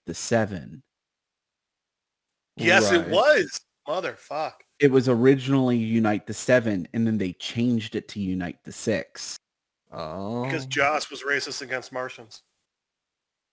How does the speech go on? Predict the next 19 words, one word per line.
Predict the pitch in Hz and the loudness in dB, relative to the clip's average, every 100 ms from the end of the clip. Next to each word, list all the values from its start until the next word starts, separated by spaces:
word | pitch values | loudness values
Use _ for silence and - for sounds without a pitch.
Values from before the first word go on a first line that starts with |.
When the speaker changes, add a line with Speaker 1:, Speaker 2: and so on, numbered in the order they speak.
| _ _ _ | _ _ _
Speaker 3:
Among | 123 120 110 | 4 4 4
Speaker 1:
Well, | 104 | 2
Speaker 3:
other | 98 | 2
Speaker 1:
and | 98 | 0
appar-, | - 135 | -2 -2
Speaker 3:
people. | 120 110 | -2 -2
Speaker 1:
and | 131 110 | -2 -2
apparently | - 113 107 87 107 | -2 -4 -2 -2 -2
black | 113 120 - | 0 0 -2
people. | 101 92 87 90 _ _ _ _ _ _ _ _ _ - | -6 -6 -8 -10 _ _ _ _ _ _ _ _ _ -4
Speaker 2:
Well, | 208 202 | -2 0
Martian | 175 220 214 | 0 0 -2
Manhunter, | 196 220 160 135 | -4 -4 -6 -6
two | 196 | -10
for | 185 | -12
two, | 170 202 - | -12 -14 -14
huh? | 151 - _ _ _ - - | -18 -20 _ _ _ -10 4
Speaker 1:
<laughs> | 175 - 160 - - 175 - - - _ _ _ - | 4 6 2 0 -4 -4 -4 -10 -20 _ _ _ -8
Speaker 2:
<laughs> | - | -4